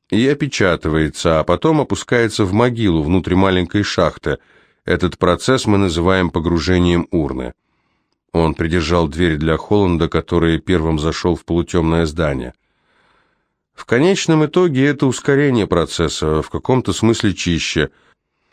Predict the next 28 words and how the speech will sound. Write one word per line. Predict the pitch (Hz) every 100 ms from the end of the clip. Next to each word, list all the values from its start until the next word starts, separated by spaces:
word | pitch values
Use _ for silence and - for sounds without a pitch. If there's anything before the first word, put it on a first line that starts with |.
| _ _ _ _ -
Прах | 98 143 - - -
к | -
праху. | 123 139 104 - 76 - _ _ _ _ _ _
Мы | 101 156
все | - 202
превратимся | 175 127 131 139 151 127 - 135
в | -
пыль, | 170 151 90
но | 78 78 78
при | 87
обычном | 98 110 120 - 104
погребении | 104 104 104 101 117 107 92
это | 101
очень | 110 127 101 87 78
долгий | 85 78 67 73
процесс. | 92 92 - 71 -
Это | 104 - 113 98
занимает | 85 104 95 92 90 82 - _ _ _ _ _
двадцать | - 87 95 - - 85 -
лет, | 90 69 -
иногда | 78 78 76 85 80
тридцать | - 90 78 - -
или | 85
сорок, | 87 - 110 85 -
всё | -
зависит | 71 80 78 - -
от | 82 -
почвы. | 110 104 - 73